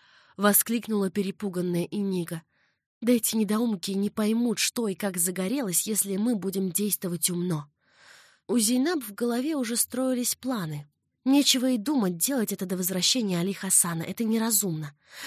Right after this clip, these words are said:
Наша с тобой задача — помочь Нази схватить этого злодея, чтобы он понёс суровое наказание за убийство твоих родных. Пожар случится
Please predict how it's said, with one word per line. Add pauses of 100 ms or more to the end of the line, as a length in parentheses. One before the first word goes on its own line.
(160)
Наша
с
тобой
задача —
помочь
Нази
схватить
этого
злодея, (260)
чтобы
он
понёс
суровое
наказание
за
убийство
твоих
родных. (340)
Пожар
случится